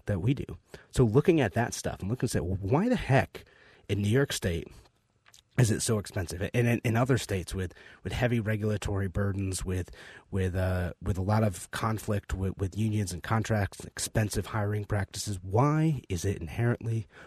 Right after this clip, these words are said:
why is it s-, it is not inherently more expensive? Why is it more expensive here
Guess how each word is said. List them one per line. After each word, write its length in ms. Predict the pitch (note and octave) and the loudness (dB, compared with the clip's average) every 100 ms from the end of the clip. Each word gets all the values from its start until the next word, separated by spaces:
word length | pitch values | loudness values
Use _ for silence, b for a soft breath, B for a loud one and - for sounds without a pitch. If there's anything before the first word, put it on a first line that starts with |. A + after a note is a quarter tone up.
| B | B
why 120 | A#2 | 6
is 160 | D#3+ - | 6 6
it 60 | |
s-, 180 | - - - | 0 -4 0
it 160 | C3 B2+ | 4 6
is 160 | A#2 | 6
not 180 | B2 C#3 | 4 0
inherently 360 | F#2+ G2+ E2+ F2+ | 0 -2 -2 -2
more 180 | F2 | -4
expensive? 280 | E2 - F#2 | -4 -4 0
Why 180 | G2+ C#3+ | 2 4
is 160 | F3+ B2+ | 6 6
it 60 | |
more 180 | A2 A#2+ | 4 2
expensive 460 | B2 - B2+ - A#2+ | 0 -2 -4 -2 -6
here 420 | - - B2 C2 | -8 2 2 2